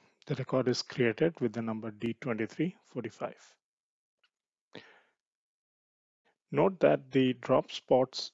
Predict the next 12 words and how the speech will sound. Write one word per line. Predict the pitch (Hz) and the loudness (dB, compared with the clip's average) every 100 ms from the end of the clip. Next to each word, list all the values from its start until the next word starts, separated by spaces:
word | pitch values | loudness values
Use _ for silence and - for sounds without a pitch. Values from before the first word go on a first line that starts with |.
| - | 2
are | 120 113 117 - _ 135 | 4 4 2 -8 _ -6
enabled | 127 123 135 131 - - - _ - | -4 2 4 4 0 -12 -20 _ -10
only | 123 117 | -2 -2
for | - 117 - | -2 -6 0
categories | 127 - 120 113 117 110 123 | 2 2 0 0 -2 -4 -8
and | 110 107 - - _ | -12 -14 -20 -20 _
containers. | - 107 113 123 196 - - _ _ _ _ - - - _ _ _ _ _ _ - | -12 -10 -8 -6 -6 -8 -16 _ _ _ _ -20 -20 -20 _ _ _ _ _ _ 0
It | 131 - | 0 4
will | 143 | 4
be | 139 139 147 | 4 4 2
enabled | - 131 127 127 123 | 2 0 2 4 2
for | - 120 113 | 0 -2 0